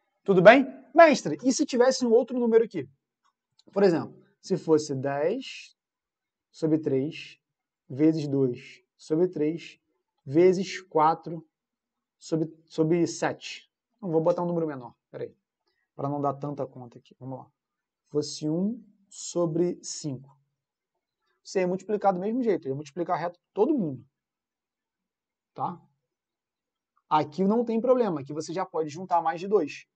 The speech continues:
Porque na multiplicação, como é só multiplicar reto, não tem que fazer M M C, não tem nada disso. Então, seria dez, dois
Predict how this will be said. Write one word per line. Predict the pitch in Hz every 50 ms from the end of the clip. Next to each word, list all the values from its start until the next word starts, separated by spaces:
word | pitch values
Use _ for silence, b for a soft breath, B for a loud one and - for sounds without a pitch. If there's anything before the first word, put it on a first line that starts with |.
| _ _ _ _ _ _
Porque | _ - 165
na | 175 170
multiplicação, | 180 202 - - 196 185 180 175 160 - 180 175
como | - 190 185
é | 180
só | - 175
multiplicar | 170 156 - - 156 151 147 139
reto, | 147 208 208 202 -
não | 175 196 220
tem | 214 214 202
que | -
fazer | 202 175 156 170 170
M | 165
M | 160 156 147
C, | 143 - 175
não | 185 190
tem | 185 180
nada | 175 185 208 277
disso. | 233 185 160 143 139 139 - _ _ _ _ _ _ _ _ _
Então, | _ - 151 147
seria | 147 160 156 139 131 127
dez, | 123 120 127 127 131 131 135 143 160 220 233 - - - - - _ _ _ _ _ _ _ _ _ _ _ _ _ _ _ -
dois | 156 135 139 143 139 139 151 170 196 220 196 - - -